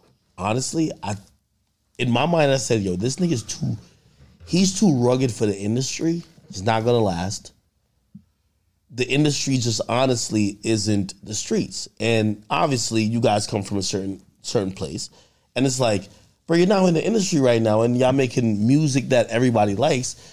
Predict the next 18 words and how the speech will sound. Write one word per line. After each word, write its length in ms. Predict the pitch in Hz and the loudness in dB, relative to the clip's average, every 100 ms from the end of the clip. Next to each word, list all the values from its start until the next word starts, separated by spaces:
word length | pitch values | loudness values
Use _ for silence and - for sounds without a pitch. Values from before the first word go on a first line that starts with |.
| - - | -20 -6
You 100 | 160 | 2
know 100 | 196 | 4
what 160 | 180 | 2
people 260 | - 185 160 | 2 2 2
want 180 | 147 180 | 2 0
from 120 | 208 | 0
y'all? 120 | 202 | 2
His 120 | 185 | 2
personality, 540 | 113 139 147 147 131 156 | 0 -2 -2 0 0 2
this 140 | 131 | 0
and 200 | 139 131 | -2 -2
third." 260 | 117 147 147 | 0 2 0
And 400 | - 120 117 113 - - - _ _ - | -2 0 0 -2 -12 -20 -20 _ _ -6
to, 220 | - - 101 | -2 -2 -2
to 120 | 131 | 0
my 180 | 139 208 | 2 2
surprise, 560 | 202 120 135 143 110 | -2 0 2 2 2
Savage, 680 | - 117 165 185 127 131 | 0 2 4 4 0 -2